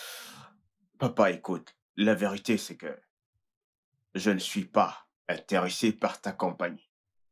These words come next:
J'aimerais continuer à travailler comme un simple agent immobilier. J'aime beaucoup ce que je fais.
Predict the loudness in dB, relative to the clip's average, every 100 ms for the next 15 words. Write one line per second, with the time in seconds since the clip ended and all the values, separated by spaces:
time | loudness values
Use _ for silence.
0 | _ _ _ _ _ _ _ _ _ _
1 | _ _ _ _ _ _ -6 2 4 2
2 | 0 -4 -2 -2 -2 -2 2 4 2 0
3 | -4 0 0 0 -4 -6 -10 0 0 0
4 | 0 2 0 0 0 2 0 0 -2 -2
5 | 0 0 0 -2 -4 -16 _ _ _ _
6 | _ -10 0 2 2 -2 -2 -2 -4 -4
7 | -4 -4 -6 -10